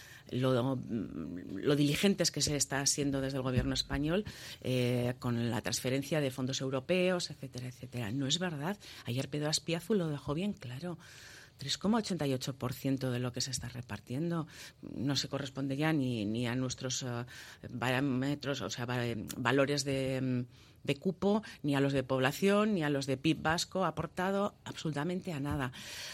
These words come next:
Y yo puedo comprender que ellos tengan una necesidad desde el gobierno español de aprovechar también estos fondos europeos, que aunque sean supuestamente transformadores, pues los utilicen más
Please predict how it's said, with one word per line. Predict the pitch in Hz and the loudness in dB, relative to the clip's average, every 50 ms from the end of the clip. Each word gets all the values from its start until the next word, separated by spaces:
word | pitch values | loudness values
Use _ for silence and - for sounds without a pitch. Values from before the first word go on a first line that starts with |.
| - - - - | -12 -14 -16 -14
Y | - 69 95 143 143 143 143 139 139 135 139 139 139 139 | -8 -6 -4 -2 0 0 0 0 0 2 0 0 0 2
yo | 151 156 156 | 2 0 0
puedo | - - - - 175 180 208 208 | -2 -8 -2 0 4 4 4 4
comprender | - 185 180 156 151 156 151 151 160 208 214 214 - | 4 2 2 4 4 4 4 6 6 4 4 4 4
que | - 165 | 2 4
ellos | 160 151 151 | 4 4 4
tengan | - 170 156 156 156 | 2 2 2 4 4
una | 151 147 147 | 6 6 6
necesidad | 156 143 139 147 135 147 143 | 4 4 2 2 2 2 2
desde | 147 139 143 | 0 0 0
el | 139 | 0
gobierno | 139 143 143 143 143 | 0 0 2 2 0
español | 143 - - 151 147 139 | 0 -2 0 2 2 4
de | 139 | 2
aprovechar | 139 139 143 135 139 139 151 143 | 2 2 2 0 0 0 -2 -2
también | - 143 139 139 | 0 0 2 2
estos | 139 131 - 135 127 | 0 0 -2 -6 -6
fondos | - 143 143 135 135 143 | -4 -4 -2 -2 -2 -4
europeos, | 139 139 135 131 - 156 147 | -4 -4 -4 -2 0 -2 0
que | - 131 | 0 -2
aunque | 131 127 135 135 | -2 0 0 0
sean | - 151 151 147 151 - - - - - - | 2 2 0 -2 -2 -8 -16 -20 -18 -16 -8
supuestamente | - - 143 - 165 151 - 165 156 156 147 - 151 | -6 -4 0 2 2 2 4 4 4 4 4 2 0
transformadores, | - 143 147 143 - - 143 139 143 139 139 143 143 139 139 135 - - - - - _ _ | 0 0 -2 -2 -4 -4 -2 0 0 0 0 0 0 0 -2 -2 -4 -6 -14 -20 -20 _ _
pues | - 131 127 | -6 0 0
los | 139 131 - | 0 0 0
utilicen | 147 131 143 139 156 - 170 156 147 | -2 -2 0 -2 0 0 -2 0 2
más | 147 156 175 - | 2 0 0 -2